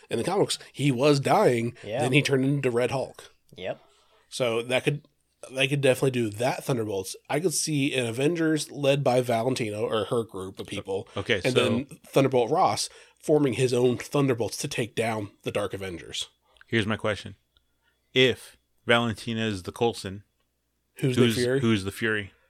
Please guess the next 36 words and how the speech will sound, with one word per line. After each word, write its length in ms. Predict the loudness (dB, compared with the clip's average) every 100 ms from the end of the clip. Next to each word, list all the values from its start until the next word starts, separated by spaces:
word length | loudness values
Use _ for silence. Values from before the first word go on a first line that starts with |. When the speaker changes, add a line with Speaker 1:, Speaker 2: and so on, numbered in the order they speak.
| _ _ _ _ _ -12
Speaker 1:
Uh, 100 | -8
that's 400 | -6 -6 -6 -6
a 40 |
great 200 | -8 -10
question. 400 | -8 -6 -6 -8 -14 _ _ _ _ _ _ _ _ -10
Uh, 440 | -8 -6 -6 -8 -12
Valentino 640 | -4 0 0 2 2 4
was 240 | 4 2 2
Hydra, 500 | 2 2 2 -2 -4 _ _ _ _ _ _ _ -6
uh, 60 | -2
in 160 | 0 -2
the 40 |
comic 280 | -2 -6 -8
books. 360 | -12 -12 -12 -6
I 80 | -4
don't, 260 | -4 -6
they 120 | -6 -6
haven't 160 | -6
really 160 | -8 -6
said 320 | -4 -6 -6
still. 420 | -8 -8 -10 -12 _ _ -20 -20 _ _ _ _ _
Uh, 320 | -4 -2 -4 -8 -4
we 160 | -4
haven't 320 | 2 2 2 0
seen 260 | 2 4
Red 220 | 4 2
Skull 260 | 0 0 2
since 220 | 2 -2
the 60 | -2
first 220 | -2 0
Avenger. 380 | 0 0 -2 -10 -20 _ _ _ _ _ _ -2
Speaker 3:
Yeah, 100 | 0
Speaker 1:
We've 60 |
Speaker 3:
we 40 | 2
have. 80 | 4
Speaker 1:
seen 260 | 4 4